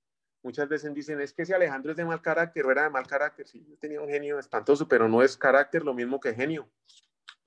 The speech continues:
Todavía tengo ese mal genio. Hoy reventé. Y no es que tenga, genio no es lo mismo que el carácter. El carácter es la fortaleza interna que tengo yo dentro.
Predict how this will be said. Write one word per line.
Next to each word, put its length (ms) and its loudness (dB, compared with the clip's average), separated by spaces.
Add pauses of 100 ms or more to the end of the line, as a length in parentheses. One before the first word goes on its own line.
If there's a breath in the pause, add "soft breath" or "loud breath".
(140)
Todavía 460 6
tengo 220 0
ese 140 -6
mal 160 0
genio. 340 -4 (1080)
Hoy 160 0
reventé. 520 0 (1040 soft breath)
Y 120 -6
no 320 6
es 160 2
que 100 2
tenga, 680 0 (160)
genio 320 2
no 80 -2
es 80 -2
lo 100 -2
mismo 280 -4
que 100 -6
el 80 -8
carácter. 500 -10 (240 soft breath)
El 160 0
carácter 420 4
es 80 2
la 120 2
fortaleza 460 -2
interna 400 0
que 120 -4
tengo 280 -4
yo 180 -4
dentro. 420 -8